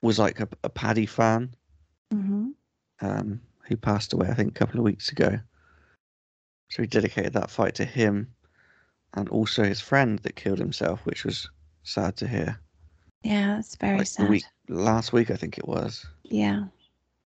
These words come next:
Speaker 1: Yeah, it was very sad. So he said, "Men, speak up. Don't sit in silence."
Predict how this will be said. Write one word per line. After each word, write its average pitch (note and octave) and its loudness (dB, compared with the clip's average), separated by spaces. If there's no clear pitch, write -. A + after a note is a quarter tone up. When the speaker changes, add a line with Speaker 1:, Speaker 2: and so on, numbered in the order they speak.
Speaker 1:
Yeah, - -4
it - -14
was A2 -6
very A#2+ 2
sad. - -4
So - -4
he G2 2
said, G2+ 2
"Men, C#3+ 0
speak - 2
up. E3+ 2
Don't C#3+ -4
sit - -2
in D3+ -2
silence." C#3 -2